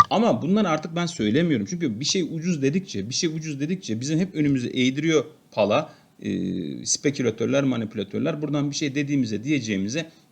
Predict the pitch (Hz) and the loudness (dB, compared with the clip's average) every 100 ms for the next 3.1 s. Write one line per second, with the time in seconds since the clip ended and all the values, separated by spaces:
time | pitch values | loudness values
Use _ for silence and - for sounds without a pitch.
0 | - 151 120 143 165 - _ _ - - | -10 -8 -4 -2 -4 -8 _ _ -6 -2
1 | 123 175 185 123 - 90 85 - _ _ | 2 2 2 0 -6 -12 -12 -14 _ _
2 | - 208 208 202 208 156 151 190 190 139 | -2 2 4 4 0 0 2 6 6 4
3 | 87 | -2